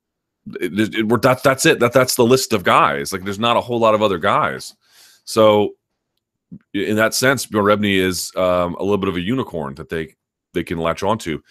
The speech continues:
And I think as a lawyer, when he speaks in these other meetings with these people who are, you know, tangential or at least,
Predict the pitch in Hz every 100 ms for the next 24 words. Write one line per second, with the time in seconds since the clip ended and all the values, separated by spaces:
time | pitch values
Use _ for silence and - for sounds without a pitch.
0 | - _ - 92 92 117 110 - 95 87
1 | 85 117 101 90 90 90 - 98 - 95
2 | 92 87 87 85 107 98 85 85 85 -
3 | 92 87 90 82 80 78 _ _ _ -
4 | 80 80 78 - 90 87 98 - 80 78
5 | - 78 80 82 -